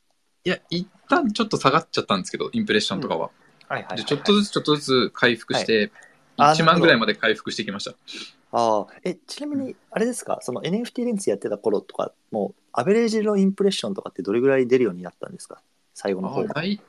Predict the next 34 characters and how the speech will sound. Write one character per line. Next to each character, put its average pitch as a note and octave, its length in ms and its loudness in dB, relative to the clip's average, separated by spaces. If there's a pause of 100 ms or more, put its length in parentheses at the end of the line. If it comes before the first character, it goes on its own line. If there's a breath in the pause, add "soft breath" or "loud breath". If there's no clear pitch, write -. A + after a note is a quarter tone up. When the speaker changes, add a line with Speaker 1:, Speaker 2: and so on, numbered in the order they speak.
(160)
Speaker 1:
体 A3 200 4
平 G3 240 2
均 F#3 240 -2
で E3 240 0
二、 B2+ 80 -8
三 C#3 260 -2
万 C3 160 -2
ぐ B2 60 0
ら G#2 80 4
い F#2 80 -4
の F2+ 100 -4
間 F#2 200 -4
に F#2+ 80 -6
は E2+ 100 -8
い - 40 -10
く - 60 -20
か G#2 100 -8
な - 40 -4
っ G2+ 40 0
て G2+ 40 2
い G2 40 2
う F#2+ 40 0
感 - 20 -2
じ。 - 80 0
Speaker 2:
い - 0 -
や、 - 40 0 (120)
素 F2+ 40 2
晴 C3 180 6
ら F3+ 120 6
し F3 100 -4
い F#3 40 4
で D3+ 80 4
す - 140 -2
よ。 - 120 -8